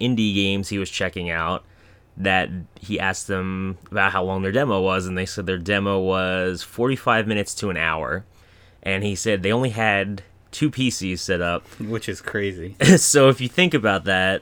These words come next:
Speaker 1: forty-five minutes to an hour, the show floor is open eight, eight hours. That means you can only get a max of sixteen people.
Speaker 2: And as
Speaker 1: Maybe a little more if it's forty-five minutes checking out your game.
Speaker 2: Yeah,
Speaker 1: That's it.
Speaker 2: and,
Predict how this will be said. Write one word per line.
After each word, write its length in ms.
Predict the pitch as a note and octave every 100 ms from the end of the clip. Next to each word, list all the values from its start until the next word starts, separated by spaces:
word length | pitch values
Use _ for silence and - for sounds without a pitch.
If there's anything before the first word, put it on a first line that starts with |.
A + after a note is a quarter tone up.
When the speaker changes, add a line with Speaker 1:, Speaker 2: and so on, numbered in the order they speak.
| -
Speaker 1:
forty-five 560 | - - C#3+ D3+ D3 C3+
minutes 200 | B2 A#2
to 180 | - A#2+
an 60 | G#2+
hour, 340 | G2+ G2 F#2+
the 80 | F#2
show 320 | - A#2 A2
floor 240 | - A2
is 60 | G#2
open 240 | A2 F#2+ F2
eight, 260 | G2+ G#2 - - _
eight 160 | A2+ A2+
hours. 400 | F#2+ F#2 F#2 G2 - - - - -
That 120 | C3+
means 180 | G#3 G3
you 60 |
can 140 | F#3 D#3
only 220 | C3 B2
get 180 | G#2 G#2
a 60 |
max 340 | G2 G2+ G2+ -
of 120 | F#2+
sixteen 600 | - C3 - - C3+ G#2+
people. 560 | - G#2+ - F2+ F#2 - - - - - - - -
Speaker 2:
And 320 | B2 A#2+ B2 B2
as 160 | A#2+
Speaker 1:
Maybe 220 | C#3+ D#3
a 80 | C3+
little 200 | C3 B2+
more 280 | A#2+ A2+ A2
if 100 | G#2+
it's 140 | A2
forty-five 480 | - A2+ G#2 G2+ F#2
minutes 260 | F2+ E2 -
checking 340 | - A2+ G#2
out 120 | G2
your 80 | F2
game. 380 | E2 D#2+ D2 F2
Speaker 2:
Yeah, 200 | - G#2+
Speaker 1:
That's 100 | F2
it. 280 | F#2 - - -
Speaker 2:
and, 500 | A2 G#2+ G#2 G#2